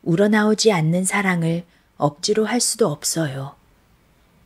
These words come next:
연기는 할 수 있겠죠. 참 아이러니하게도 내 마음인데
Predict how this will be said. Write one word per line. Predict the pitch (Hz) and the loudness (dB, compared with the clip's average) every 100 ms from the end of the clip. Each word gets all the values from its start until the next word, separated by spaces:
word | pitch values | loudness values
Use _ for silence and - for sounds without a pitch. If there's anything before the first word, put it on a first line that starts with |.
| _ _ _ _ - | _ _ _ _ 0
연기는 | 156 170 190 220 220 | 4 4 6 6 6
할 | 233 240 | 4 0
수 | - | 2
있겠죠. | 208 - 180 175 - 135 135 - _ _ _ _ _ _ _ _ _ _ _ _ | 2 2 -4 -2 -6 -6 -8 -12 _ _ _ _ _ _ _ _ _ _ _ _
참 | - 208 214 | -2 0 0
아이러니하게도 | 160 160 190 202 208 202 190 165 156 165 - _ _ _ - | 0 -2 0 2 2 0 -2 0 2 0 -2 _ _ _ 2
내 | 156 | 4
마음인데 | 180 190 196 190 165 160 165 175 | 6 4 4 2 2 0 -2 -2